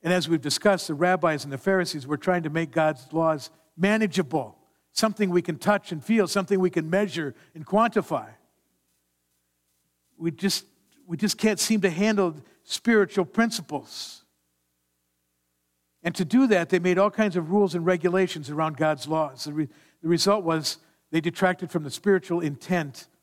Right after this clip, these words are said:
of the law. And instead, they focused on behavior. They focused on the outward representation of the law.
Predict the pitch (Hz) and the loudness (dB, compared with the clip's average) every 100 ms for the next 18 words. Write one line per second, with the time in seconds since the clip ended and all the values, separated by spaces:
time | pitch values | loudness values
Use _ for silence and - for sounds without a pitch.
0 | _ 131 165 165 151 127 113 _ _ _ | _ -4 -2 2 0 0 -6 _ _ _
1 | _ _ _ _ _ _ 147 143 - 202 | _ _ _ _ _ _ -6 -4 0 2
2 | 185 151 - 175 170 - 147 127 127 160 | 2 -2 -2 -4 -2 -4 -4 -4 -4 -2
3 | 175 135 127 123 160 160 156 143 139 - | 0 -2 -6 -6 -6 -6 -6 -6 -8 -6
4 | 160 170 151 139 143 131 120 113 139 - | -4 -2 -4 -4 -6 -10 -12 -12 -12 -12
5 | 127 131 123 - | -18 -20 -20 -20